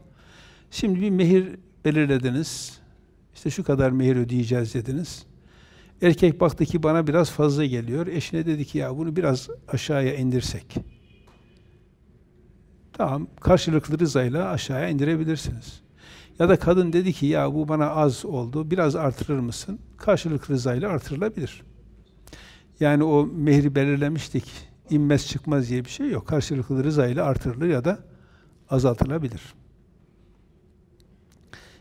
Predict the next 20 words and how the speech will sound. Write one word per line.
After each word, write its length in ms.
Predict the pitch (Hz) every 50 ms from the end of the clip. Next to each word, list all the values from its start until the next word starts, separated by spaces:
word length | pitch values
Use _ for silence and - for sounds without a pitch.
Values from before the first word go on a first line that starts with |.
| _ _ -
"İnna 240 | 151 143 139 135 127
Allaha 460 | 127 127 131 143 143 123 120 117 117
kana 320 | - 151 143 127 123 113
alimen 460 | 117 127 131 139 135 123 110 113 110
hakîmâ." 640 | 98 - - 123 - - 147 139 139 151 160 180 - -
Allahü 320 | 131 131 127 127 127 123
Teala 380 | - 127 123 117 110 113 117 113
bilir 280 | 117 117 139 147 127
ve 140 | 139 143 127
doğru 260 | 120 110 110 113 110
karar 380 | - - 123 113 104 95 92 -
verir. 340 | - - - - - - - _ _ _ _ _ _ - - - - - - - - - _ _ _ _
Şimdi 560 | - - - 233 240 214 151 139 135 135 - - - - - _ - - - - - - _ _ _ _ _ _ _ _ _ _ _ _ _ _ _ _ _ _ _ _ _ _ _ _ _ _ - - - _ _ _ _ _ _ _ _ _ _ _ _ - 175
bu 220 | 185 202 185 160
ayeti 340 | 151 147 151 151 - - 165
kerime, 560 | - 143 135 127 127 123 127 156 202 247 285 - - - - - - - - _ _ _ _ -
yani 220 | 139 135 135 135 160
bu-, 180 | 180 170 160
burada 520 | 208 208 156 123 135 175 202 208 - - - - - - - _ _ _ _ _ _ _ _ _ _ _ _ _ -
tamamen 560 | - 185 185 151 139 135 170 180 185 185 -